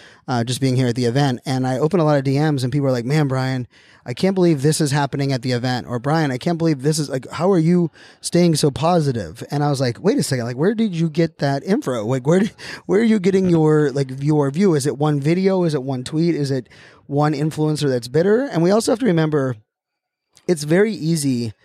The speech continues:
to bash, like, what you're not included on.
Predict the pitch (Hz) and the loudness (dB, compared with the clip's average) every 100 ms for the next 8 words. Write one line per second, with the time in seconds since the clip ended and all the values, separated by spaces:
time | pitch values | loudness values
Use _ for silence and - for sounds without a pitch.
0 | _ _ _ _ _ - 156 135 151 147 | _ _ _ _ _ -2 -2 0 0 0
1 | 156 175 - - - - 135 131 147 143 | 0 -2 -4 -6 -6 -4 -2 0 0 2
2 | 139 135 135 - 135 - 147 131 107 95 | 0 2 0 0 -4 0 0 0 -2 -6
3 | 76 | -8